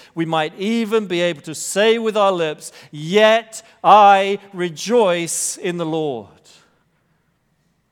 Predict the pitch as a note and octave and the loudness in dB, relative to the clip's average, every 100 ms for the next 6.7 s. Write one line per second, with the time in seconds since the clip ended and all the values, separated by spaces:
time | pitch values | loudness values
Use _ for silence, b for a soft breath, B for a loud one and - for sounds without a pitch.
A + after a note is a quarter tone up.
0 | _ _ _ _ _ _ _ _ _ _ | _ _ _ _ _ _ _ _ _ _
1 | _ _ _ _ _ _ _ _ _ _ | _ _ _ _ _ _ _ _ _ _
2 | _ _ _ _ B2 A#2 - C#3 - - | _ _ _ _ -20 -18 -16 -16 -16 -18
3 | A#2 A#2 b b b b b b b b | -18 -20 b b b b b b b b
4 | _ D3+ D#3 D3+ D#3 C#3+ C3 C3 B2+ B2+ | _ -8 -6 -6 -12 -12 -12 -12 -10 -8
5 | B2+ B2+ B2 A#2+ A#2 C#3+ B2+ A#2 C3 C3+ | -6 -8 -10 -14 -14 -14 -14 -10 -8 -8
6 | C3 - A#2 G#2+ B2 A#2+ | -8 -14 -18 -18 -16 -16